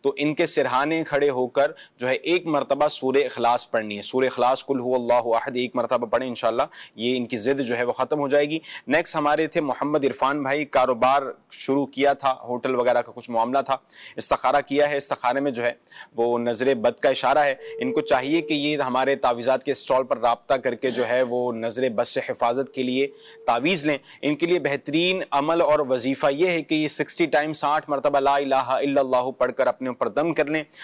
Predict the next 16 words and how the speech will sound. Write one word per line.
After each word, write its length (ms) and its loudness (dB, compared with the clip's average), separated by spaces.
اور 140 4
اگر 320 2
ہوٹل 500 0
وغیرہ 260 4
کا 100 -2
معاملہ 340 2
ہے، 260 0
ہوٹل 340 -2
ہے 120 -2
یا 80 2
جو 160 0
بھی 80 -2
کاروبار 460 4
ہے 60 -2
ان 120 -10
کا، 120 0